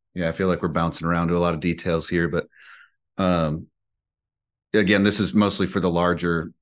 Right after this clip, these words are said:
uh, in our market, kind of the national G Cs. But you'll have to submit what's called a schedule of values with your invoice, which basically is a breakdown of the areas of work. So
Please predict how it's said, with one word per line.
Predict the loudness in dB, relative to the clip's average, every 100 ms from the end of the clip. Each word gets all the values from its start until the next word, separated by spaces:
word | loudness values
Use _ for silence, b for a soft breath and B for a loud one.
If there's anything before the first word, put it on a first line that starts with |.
| _ _ _ _ _ _ -8
uh, | -4 -2 -2 -2 -6 _ _ _ _ _ _ _ _ _ _ -6
in | -2
our | 0
market, | 2 0 -2 -4
kind | -4
of |
the | -2
national | -2 -2 -4 -6
G | -4 -6
Cs. | -6 -4 -6 -8 -18 _ B B B B -2
But | 2
you'll | 4
have | 2 0
to | -2
submit | 0 2 4 2 -2 -6
what's | -4 -2
called | 0 0
a | 0
schedule | 0 2 2 2
of | 2
values | 2 2 2 2 -2
with | -2 2
your | 2
invoice, | 2 2 2 0 -6 -18 _ _ _ _ -10
which | -8 -2
basically | 0 0 2
is | 0
a | 0
breakdown | 0 2 2 0 -2 -2 -2 -4 -4
of | -4
the | -2
areas | 0 2 2 0
of | -4 -2
work. | 0 0 -4 -20 _ _
So | -8 -2 0 0 -2